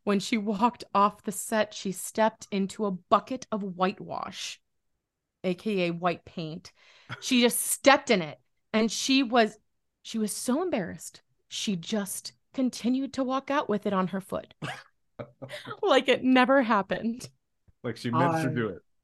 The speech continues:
Speaker 3: I
Speaker 1: And
Speaker 3: love
Speaker 1: you know
Speaker 3: Carol
Speaker 1: what?
Speaker 3: Burnett. I can
Speaker 1: I
Speaker 3: see that
Speaker 1: do
Speaker 3: happening.
Speaker 1: too. <laughs> Oh, anyway, so had
Speaker 3: I
Speaker 1: to get that
Speaker 3: love
Speaker 1: one in.
Speaker 3: those. I love those. Thank you both for sharing those. Those are amazing.
Speaker 2: Yeah.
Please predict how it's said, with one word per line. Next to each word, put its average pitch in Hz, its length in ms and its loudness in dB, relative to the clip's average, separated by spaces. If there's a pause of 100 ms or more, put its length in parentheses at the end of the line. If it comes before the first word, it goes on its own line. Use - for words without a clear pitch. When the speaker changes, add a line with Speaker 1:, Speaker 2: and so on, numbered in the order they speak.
(1000)
Speaker 3:
I 247 160 12
Speaker 1:
And 214 100 12
Speaker 3:
love 175 200 12
Speaker 1:
you 143 120 10
know 466 160 10
Speaker 3:
Carol 440 160 8
Speaker 1:
what? 494 200 12
Speaker 3:
Burnett. 117 420 0 (300)
I 180 220 12
can 180 160 8
Speaker 1:
I - 40 10
Speaker 3:
see - 180 4 (120)
that 175 140 6
Speaker 1:
do - 40 6
Speaker 3:
happening. 302 540 8
Speaker 1:
too. - 640 2
<laughs> 523 320 2 (1160)
Oh, 359 320 8 (100)
anyway, 226 320 0 (220)
so 175 320 2 (840)
had 240 120 8
Speaker 3:
I - 20 12
Speaker 1:
to 185 80 4
get 196 140 6
that 185 120 6
Speaker 3:
love 156 60 0
Speaker 1:
one 165 140 -2
in. 131 260 -4
Speaker 3:
those. - 260 -20 (480)
I 202 140 4
love 214 360 2
those. 190 280 0
Thank 269 240 10
you 339 160 12
both 247 480 8
for 320 120 6
sharing 269 640 2
those. 185 300 0
Those 233 260 -4
are 254 120 -2
amazing. 220 960 -2
Speaker 2:
Yeah. 87 440 -14